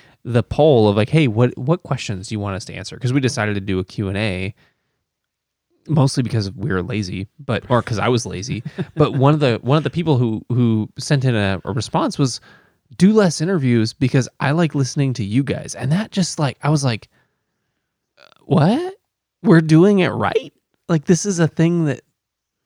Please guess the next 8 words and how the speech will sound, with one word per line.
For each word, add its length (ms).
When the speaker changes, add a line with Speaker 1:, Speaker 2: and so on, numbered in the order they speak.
Speaker 1:
it, 160
it, 160
the 200
validation 920
that 100
comes 240
along 500
with 260